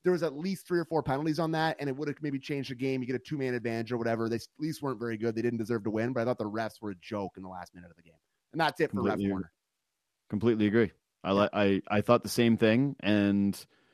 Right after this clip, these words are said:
Speaker 2: the only reason I didn't really feel as fierce or forceful about bringing it up is
Speaker 1: Yeah.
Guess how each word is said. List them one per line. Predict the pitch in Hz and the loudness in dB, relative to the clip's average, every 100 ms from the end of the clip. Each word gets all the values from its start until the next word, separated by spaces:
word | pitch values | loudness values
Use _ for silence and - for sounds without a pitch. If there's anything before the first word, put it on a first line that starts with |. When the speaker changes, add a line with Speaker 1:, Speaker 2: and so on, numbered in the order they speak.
| _ _ _ | _ _ _
Speaker 2:
the | 120 | 6
only | 143 | 8
reason | 151 139 139 | 10 8 6
I | 120 | 6
didn't | 117 120 | 4 4
really | 110 110 107 101 | 4 6 6 2
feel | - 110 104 | 2 2 4
as | 101 - | 2 -4
fierce | - 110 104 - - | -2 2 2 0 -6
or | 101 92 87 82 | -4 -2 -2 -4
forceful | - 107 101 110 101 | 0 0 2 0 2
about | 95 90 | 2 0
bringing | 95 92 | 0 2
it | 90 | 0
up | 98 95 | 0 0
is | 87 78 - | 0 -4 -8
Speaker 1:
Yeah. | 98 | -10